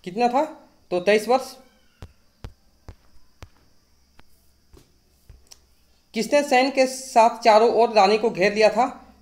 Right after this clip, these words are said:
ह्यूरोज। नेक्स्ट प्रश्न है, झांसी की रानी कविता में झा-, झांसी की रानी की जोड़ी किसके समान बताया गया है? तो ए और बी हो जाएगा, शिव पार्वती और अर्जुन चित्रा दोनों हो जाएंगे, तो ए और बी दोनों हो जाएंगे यहाँ पर।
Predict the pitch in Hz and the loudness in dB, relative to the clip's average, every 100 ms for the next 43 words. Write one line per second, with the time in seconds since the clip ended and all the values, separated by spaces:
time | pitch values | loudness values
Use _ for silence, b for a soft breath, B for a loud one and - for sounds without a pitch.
0 | _ 170 180 254 - - - _ _ - | _ -4 0 0 -2 -16 -20 _ _ -20
1 | _ _ _ - - _ _ - _ _ | _ _ _ -18 -18 _ _ -20 _ _
2 | _ _ _ _ _ _ _ - _ _ | _ _ _ _ _ _ _ -20 _ _
3 | _ _ _ _ _ _ _ _ _ 147 | _ _ _ _ _ _ _ _ _ -2
4 | 214 - 269 269 285 320 214 302 320 285 | -2 0 -4 -2 -2 -2 -2 -2 -2 0
5 | 254 262 262 226 226 240 247 214 160 160 | 0 0 0 0 2 2 0 -4 -6 -6
6 | 156 165 156 180 202 262 240 214 202 226 | -8 -10 -4 -2 -2 -6 -2 0 0 -2
7 | 233 202 202 208 226 214 - 240 233 214 | -6 -4 -2 -2 -4 -10 -8 -8 -4 -4
8 | 202 208 202 196 202 196 196 220 294 B | 0 2 4 4 4 2 2 2 2 B
9 | B B B - 190 202 208 208 196 180 | B B B -6 -4 -2 2 2 2 0
10 | 160 135 127 123 123 127 b b - - | -2 0 0 0 -2 -4 b b -16 -8
11 | 226 226 214 226 269 277 196 247 247 180 | -2 2 2 0 -2 0 4 4 4 2
12 | 170 220 214 175 131 123 - - _ - | 2 -4 -6 -2 -2 -2 -6 -20 _ -20
13 | _ _ - 135 180 208 220 233 247 196 | _ _ -12 -4 0 2 4 4 2 -2
14 | 185 185 160 147 143 120 120 120 117 - | 0 0 0 -4 -4 -4 -4 -6 -8 -10
15 | 123 - _ | -12 -14 _